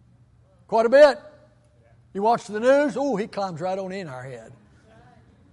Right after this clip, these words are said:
You hear of a new variant of covid nineteen, and they say, "Oh, this is worse than the first one."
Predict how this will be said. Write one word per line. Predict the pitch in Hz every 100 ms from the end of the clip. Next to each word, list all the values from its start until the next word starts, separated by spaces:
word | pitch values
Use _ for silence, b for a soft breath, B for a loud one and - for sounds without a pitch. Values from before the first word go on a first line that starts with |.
| _ _ _ _ -
You | 202
hear | 151 285 302 294 294
of | 247 196
a | 165 131 - _ _ _
new | 147 156 247 302 294 294 285 262 208 - -
variant | 160 143 269 302 294 285 277 269 269
of | 247 214 185 143 - -
covid | - 269 311 285 277
nineteen, | 269 262 262 269 262 294 277 277 277 277 - _ _ _ _ _ -
and | 214
they | 226 233
say, | -
"Oh, | 254 254 247
this | 247 -
is | 180
worse | 170 196 269 254 -
than | - 175
the | 156
first | - 147 156 _ 139
one." | - -